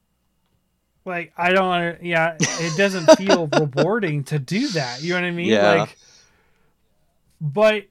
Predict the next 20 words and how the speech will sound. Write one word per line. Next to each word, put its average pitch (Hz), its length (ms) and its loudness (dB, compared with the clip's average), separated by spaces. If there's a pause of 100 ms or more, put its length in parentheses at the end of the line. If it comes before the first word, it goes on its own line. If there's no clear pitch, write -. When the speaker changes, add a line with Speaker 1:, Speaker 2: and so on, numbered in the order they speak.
(200)
Speaker 1:
and, 202 300 0
and 190 160 0
the 180 60 0
crown 269 280 0
hunting 208 380 -4
part, 151 480 -4 (600)
I'm 277 180 2
okay 214 280 0
with. 156 320 -2 (160)
I 151 100 -4
did 147 320 -4
it 202 100 -4
in 180 60 -8
Sunbreak. 156 540 -2 (100)
I 151 100 -4
did 139 240 -4
it 196 80 -4
with 160 120 -8
Risen 151 280 -2
Camilius. 127 460 -10